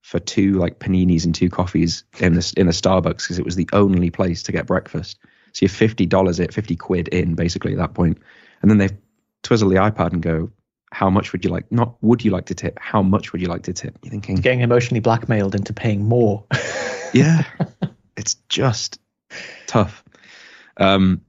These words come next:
Speaker 1: so this one is something I've been doing with training recently. Um,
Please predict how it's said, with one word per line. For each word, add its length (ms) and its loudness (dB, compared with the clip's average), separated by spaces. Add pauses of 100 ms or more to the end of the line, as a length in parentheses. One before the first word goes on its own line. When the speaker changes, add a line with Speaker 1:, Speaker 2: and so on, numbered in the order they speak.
(460)
Speaker 1:
so 140 0
this 260 0
one 340 2
is 360 2
something 280 0
I've 80 2
been 100 0
doing 200 0
with 260 -6 (100)
training 500 -2
recently. 540 -8 (600)
Um, 400 2